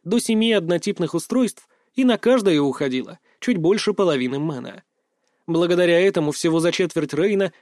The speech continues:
я успел освободить и выпустить в коридор большую часть пленников, а последним оказался всё тот же маг, который, как старший, пропустил обычных людей вперёд, и лишь когда стало ясно, что теперь-то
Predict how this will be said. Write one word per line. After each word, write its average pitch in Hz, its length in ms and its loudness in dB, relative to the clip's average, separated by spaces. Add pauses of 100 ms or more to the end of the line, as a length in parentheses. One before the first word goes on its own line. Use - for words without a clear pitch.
я 185 180 2
успел 202 340 2
освободить 185 560 0
и 170 120 0
выпустить 180 400 -4
в - 80 -20
коридор 170 420 0 (220)
большую 160 480 0
часть 165 320 -2
пленников, 131 600 -6 (380)
а 123 140 -10
последним 233 480 2
оказался 196 480 2
всё - 180 -4
тот 196 220 -4
же 185 120 0
маг, 190 420 -6 (420)
который, 202 580 0 (320)
как 165 160 -4
старший, - 640 -4 (220)
пропустил 196 500 0
обычных 165 420 0
людей 147 280 0
вперёд, 131 460 -8 (340)
и 139 100 -2
лишь 147 200 -2
когда 151 280 -2
стало 147 300 -4
ясно, 143 380 -2
что - 180 -6
теперь-то - 600 -6